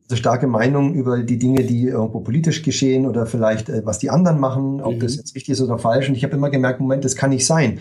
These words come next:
Speaker 2: Mhm.
Speaker 1: Da ge-, da wäre ja so vieles, was andere tun, irgendwo nicht richtig. Da, da, da ist was, da spielt eine Subjektivität mit rein. Ich
Speaker 2: Ja.
Speaker 1: will, ich will eine Objektivität.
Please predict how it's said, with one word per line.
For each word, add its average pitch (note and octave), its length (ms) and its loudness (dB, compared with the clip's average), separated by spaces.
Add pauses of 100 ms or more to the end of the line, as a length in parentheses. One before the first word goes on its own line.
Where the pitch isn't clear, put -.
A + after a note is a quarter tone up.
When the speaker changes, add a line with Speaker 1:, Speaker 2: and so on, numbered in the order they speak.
(120)
Speaker 2:
Mhm. A2 240 -4
Speaker 1:
Da B2+ 100 -2
ge-, D3+ 260 -6
da A#2+ 140 0
wäre C3+ 100 4
ja C3 100 4
so C#3+ 120 2
vieles, D#3+ 400 0
was C3 140 0
andere C3 220 -2
tun, C#3+ 340 -2 (240)
irgendwo C3+ 260 0
nicht C3 200 0
richtig. C#3+ 460 0
Da, D3 100 -4
da, A#2+ 220 -2
da B2+ 140 0
ist D3 160 -2
was, C3+ 260 -2
da A#2 120 0
spielt C#3 180 -2
eine D3 80 2
Subjektivität C3+ 720 0
mit A#2 180 0
rein. A#2 220 2
Ich G#2+ 140 -2
Speaker 2:
Ja. A#2+ 40 0
Speaker 1:
will, D3+ 300 2
ich - 140 -8
will D3+ 80 2
eine D#3 120 4
Objektivität. A2+ 840 -2